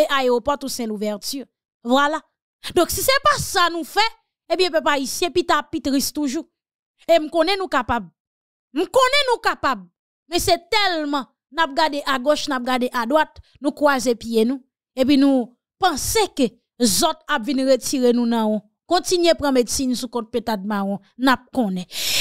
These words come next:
Eh bien, mes chers compatriotes, attendez bien. Gagné Commission nationale droit moun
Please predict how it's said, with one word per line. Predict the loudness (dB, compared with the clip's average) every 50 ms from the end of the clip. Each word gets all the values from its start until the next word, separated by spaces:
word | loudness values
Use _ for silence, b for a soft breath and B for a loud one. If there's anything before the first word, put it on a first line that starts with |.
| B
Eh | B 4
bien, | 4 4 4 2 2
mes | 0
chers | 2 2 4 4 4 2
compatriotes, | 2 0 0 0 -2 -2 -6 -2 2 2 2 2 2 -2 -8 -14 -14 _ _
attendez | -4 0 2 2 2
bien. | 4 2 2 0 0 -2 _ _ _ _ _ _ _ _ _ _ _ _ _ _ _ _ _ _ _ _ _ _ _ _ _ _ _ _ _ 0
Gagné | 0 2 2 2 0 0 2
Commission | 2 2 2 0 -4 -4 -2 0 0 0 0
nationale | -2 -2 -2 0 0 2 2 2 2 0
droit | 0 0 2 2 2
moun | 0 0 0 0 0 0 -2 -6 -8